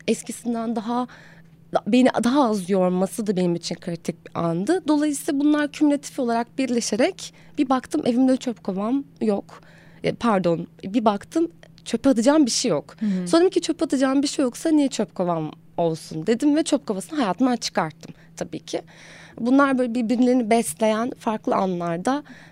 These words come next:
Speaker 1: e, minik adımlar ama benim hayatımda böyle büyük, e, sonuçlar doğuran şeylerdi ve o dönüşüm içerisinde bu hayata gelmiş oldum.
Speaker 2: Mesela burada kritik, e, şeyler ne?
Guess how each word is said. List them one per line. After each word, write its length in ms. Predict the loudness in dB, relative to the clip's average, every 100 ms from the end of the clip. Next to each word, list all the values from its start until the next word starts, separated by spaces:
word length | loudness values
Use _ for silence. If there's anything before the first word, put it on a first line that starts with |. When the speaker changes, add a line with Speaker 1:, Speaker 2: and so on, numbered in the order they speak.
| 0
Speaker 1:
e, 280 | 4 4 2 -4 -16 -20 -18 0
minik 680 | 6 10 12 12 8 -6 -10 -2
adımlar 680 | 0 0 -4 -4 -4 -6 -2
ama 220 | 0 2
benim 200 | 2 2
hayatımda 400 | 2 0 -4 -6
böyle 360 | -4 -4 -6 2
büyük, 540 | 6 6 6 -2 -12 -12 -20 -20 -20 -6
e, 80 | -4
sonuçlar 640 | 2 2 2 2 2 4 6
doğuran 440 | 8 8 4 2
şeylerdi 880 | -2 0 2 2 0 0 2 2 2
ve 100 | 2
o 160 | 2 4
dönüşüm 360 | 2 0 -4 -8
içerisinde 840 | -6 -6 -6 -8 -6 -4 2 2 0 -10 -10 0
bu 100 | 2
hayata 520 | 2 0 -2 -4 -8 -4
gelmiş 380 | -4 -4 -6 -8
oldum. 260 | -10 -10 -16 -20 -20 -20 -20 -20 -8
Speaker 2:
Mesela 600 | -2 -2 0 0 0 0
burada 240 | -4 0 0
kritik, 600 | 0 -4 -4 -10 -14 -6
e, 340 | -2 0 -2 -6
şeyler 500 | -4 0 0 0 0
ne? 260 | -2 -4